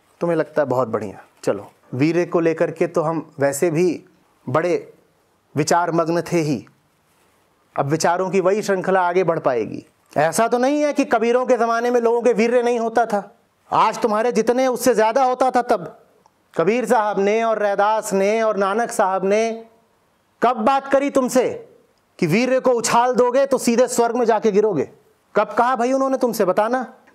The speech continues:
कल हमने बात करी थी कि क्या अच्छे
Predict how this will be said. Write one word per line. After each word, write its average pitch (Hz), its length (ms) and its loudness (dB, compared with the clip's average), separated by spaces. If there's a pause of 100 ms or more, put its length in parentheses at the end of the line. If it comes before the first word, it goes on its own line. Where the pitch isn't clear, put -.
कल 175 160 2
हमने 196 240 0
बात 165 280 0
करी 143 280 -2
थी 113 440 -10 (1120)
कि 180 100 -2
क्या 180 380 0 (220)
अच्छे - 520 -2